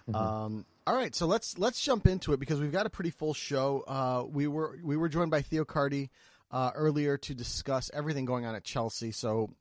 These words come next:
Speaker 2: we're gonna save a lot of the Chelsea talk for that interview. Um, but we've got a great opening thoughts, and, uh, you, my friend, are responsible for trivia this week.
Speaker 1: I am. So, sticking into the Champions League, obviously we needed to talk about Erling Haaland because
Speaker 2: Mm-hmm.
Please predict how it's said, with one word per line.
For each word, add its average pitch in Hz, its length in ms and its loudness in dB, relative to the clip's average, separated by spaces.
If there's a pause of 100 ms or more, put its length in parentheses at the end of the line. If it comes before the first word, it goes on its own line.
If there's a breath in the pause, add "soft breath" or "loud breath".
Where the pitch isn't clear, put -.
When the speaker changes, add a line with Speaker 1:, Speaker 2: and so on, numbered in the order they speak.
Speaker 2:
we're 123 140 2
gonna 123 140 2
save 131 280 -2
a 120 60 -4
lot 127 180 0
of 123 60 -2
the 120 60 -2
Chelsea 139 360 -4
talk 120 240 -2
for 127 300 -2
that 123 280 -2
interview. 190 480 -2 (460 loud breath)
Um, 127 520 -4
but 127 180 -2
we've 135 120 0
got 156 160 4
a 160 40 2
great 165 180 2
opening 165 260 2
thoughts, 175 500 -2
and, 151 400 -2
uh, 156 100 2
you, 147 200 0
my 226 140 -2
friend, 190 420 -4
are 147 140 0
responsible 156 640 -6
for - 100 -12
trivia 214 320 -4
this 120 160 -10
week. - 240 -14 (320)
Speaker 1:
I 98 140 -2
am. 117 340 0
So, 92 500 6
sticking 170 380 -4
into 131 180 -2
the 110 100 -2
Champions 90 560 -4
League, 87 300 -4
obviously 110 640 2 (140)
we 101 200 4
needed 98 300 4
to 90 80 -2
talk 90 220 2
about 92 180 6
Erling 87 220 2
Haaland 98 360 2
because 95 460 -2
Speaker 2:
Mm-hmm. 110 120 -10